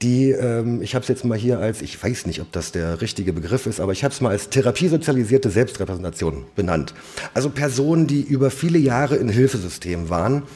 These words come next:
und am Ende eigentlich, äh, von diesem Prozess dann wiederum in der Beratung landen und man als Berater, als Beraterin recht schwer differenzieren kann,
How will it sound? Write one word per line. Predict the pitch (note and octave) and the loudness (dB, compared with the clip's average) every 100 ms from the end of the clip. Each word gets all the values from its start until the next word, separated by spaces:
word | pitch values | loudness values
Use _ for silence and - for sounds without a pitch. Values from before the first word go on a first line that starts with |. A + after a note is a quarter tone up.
| - - - | -18 -18 -6
und | A#2+ | 2
am | B2 C3 | 2 4
Ende | B2 E3 D#3+ | 4 6 6
eigentlich, | G#2+ D3 C#3+ C3+ - | 4 2 -2 -6 -4
äh, | - B2+ | 2 2
von | A#2+ C3+ D3 | 2 2 4
diesem | C3+ C#3 | 4 2
Prozess | - C3+ - C#3 C#3 | 2 0 2 0 0
dann | B2 A#2 | -2 2
wiederum | C3+ C3 B2+ | 4 6 6
in | |
der | A#2 | 4
Beratung | G2 E2+ A#2+ D#3+ D3+ | 2 2 2 2 4
landen | C#3 D3+ D3 C#3+ - - - - - - | 6 4 2 -2 -4 -12 -18 -20 -10 2
und | C#3 D3+ D#3 | 4 4 2
man | B2 C3+ C#3+ - | -2 0 -2 0
als | B2 A#2 - - - - | -2 -2 -8 -14 -20 -2
Berater, | C3 A#2 A2 C3 D#3 | 2 2 2 0 2
als | B2 - | 0 0
Beraterin | A#2+ A2 C3 C3 | -2 0 0 0
recht | B2 A#2 - | 2 0 0
schwer | C3 D#3+ | 0 0
differenzieren | C#3 C3+ C3 B2 - D3 D#3+ D3 | 2 0 0 0 0 2 2 2
kann, | F#2+ G#2 | -2 -2